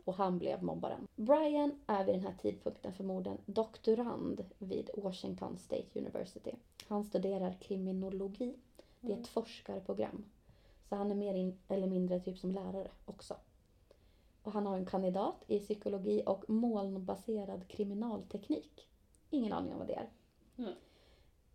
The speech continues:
Speaker 1: Och, eh, under sin studietid så har han studerat personer i fängelse. Han har bett dem att svara en enkät där han har frågat om deras planeringsprocess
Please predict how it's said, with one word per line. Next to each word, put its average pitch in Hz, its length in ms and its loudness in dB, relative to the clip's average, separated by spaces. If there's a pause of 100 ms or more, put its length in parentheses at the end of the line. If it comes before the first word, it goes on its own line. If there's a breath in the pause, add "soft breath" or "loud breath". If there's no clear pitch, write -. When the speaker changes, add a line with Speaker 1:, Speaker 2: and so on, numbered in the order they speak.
(500)
Speaker 1:
Och, 214 320 -2
eh, 208 140 6
under 233 240 10
sin 190 160 2
studietid 175 580 2
så 190 100 4
har 180 220 2
han 175 260 0
studerat 180 720 -2
personer 196 380 -2
i 196 40 -4
fängelse. 196 460 -2 (300)
Han 214 100 0
har 214 60 4
bett 214 300 0
dem 185 160 2
att 185 140 0
svara 185 300 2
en 185 140 0
enkät 196 560 -2 (320 loud breath)
där 208 100 4
han 202 180 2
har 190 60 0
frågat 185 380 2
om 185 120 0
deras 185 280 -2
planeringsprocess 214 1080 0